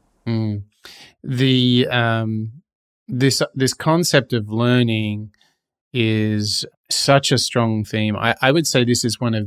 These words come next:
the single stro-, strongest themes we're seeing in all of the, the, the shows to,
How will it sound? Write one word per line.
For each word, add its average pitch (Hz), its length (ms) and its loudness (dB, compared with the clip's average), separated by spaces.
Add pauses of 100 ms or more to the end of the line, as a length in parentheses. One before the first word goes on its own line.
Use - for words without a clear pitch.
(120)
the 147 180 2
single 160 360 -2
stro-, 131 360 -4
strongest 120 600 -2
themes 107 380 -2
we're 107 120 -2
seeing 107 580 -2 (520)
in 120 120 -2
all 131 260 4
of 113 120 -2
the, 113 340 0
the, 113 220 -2
the 123 140 -4
shows 104 480 -2
to, 107 300 -4